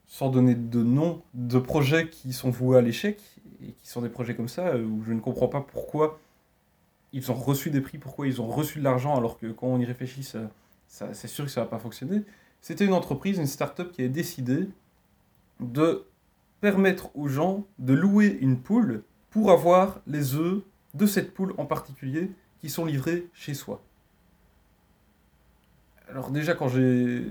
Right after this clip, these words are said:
lu l'idée, je me suis demandé, mais quel est le besoin ? Quel besoin pour ça ? Qui a un besoin d'avoir une poule à soi et d'avoir les œufs qui sont livrés jusque chez soi ?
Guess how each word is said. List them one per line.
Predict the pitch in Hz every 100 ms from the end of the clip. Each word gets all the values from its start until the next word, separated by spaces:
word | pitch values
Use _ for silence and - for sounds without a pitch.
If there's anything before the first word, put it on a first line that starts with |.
| - 123 127 120 123 127
lu | 139 180
l'idée, | 156 131 160 226
je | 139
me | 113
suis | - 123
demandé, | 123 165 202
mais | 123 113 - _ -
quel | 180
est | 185
le |
besoin ? | 156 156 131 147 151 113 _ -
Quel | 165
besoin | 156 143 135 165 156
pour | -
ça ? | - 113 - _ -
Qui | 180
a |
un | 165
besoin | 143 139 127 160 185 202 _ _ _ _
d'avoir | 127 139 147
une | 135
poule | 127 - 185 151 135 _ _ -
à | 127
soi | - 151 196 254 - _ _ _ _ _ -
et | 131
d'avoir | 156 175
les | 139 127
œufs | 190
qui |
sont | 185 143
livrés | 135 135 170
jusque | 160 143 147
chez | 143
soi ? | 135 - 107